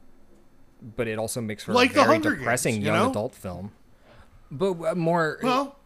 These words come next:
Speaker 1: more characters that we've invested more time in die off. Like, I mean, when Finnick dies, it's no surprise, because in a world full of Gatling guns, the man is carrying a trident.
Speaker 2: Yeah, but he got, he, I mean, he's, he gets killed by monsters, so.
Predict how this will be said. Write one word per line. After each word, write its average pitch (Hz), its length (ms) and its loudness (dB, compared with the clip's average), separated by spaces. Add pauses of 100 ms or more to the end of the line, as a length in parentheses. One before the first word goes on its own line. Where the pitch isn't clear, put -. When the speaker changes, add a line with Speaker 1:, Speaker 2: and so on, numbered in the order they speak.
Speaker 1:
more 151 300 0
characters 135 420 -2
that 120 60 -8
we've 107 200 -6
invested 104 380 -6
more 92 180 -8
time 90 320 -14
in 73 140 -18 (260)
die 85 200 -12
off. - 220 -20 (140)
Like, 110 240 -10
I 113 60 -4
mean, 131 180 0
when 131 140 0
Finnick 156 360 -2
dies, - 360 -8 (340)
it's - 140 -2
no 151 120 4
surprise, 120 580 -2 (180)
because 117 260 -2
in 113 80 -2
a - 20 -6
world 117 280 -2
full 117 180 -6
of 101 140 -6
Gatling 113 380 -4
guns, 98 340 -8
the - 80 -8
man 113 240 0
is 104 100 -8
carrying 104 320 -6
a 85 60 -14
trident. 107 680 -4 (180)
Speaker 2:
Yeah, 135 280 -2
but 202 180 -2
he 269 80 2
got, 254 180 4
he, 240 140 0
I 214 220 0
mean, - 20 -2
he's, 226 360 -2
he 190 260 -8
gets 220 180 -2
killed 214 160 0
by 147 140 2
monsters, 139 520 -2
so. - 240 -14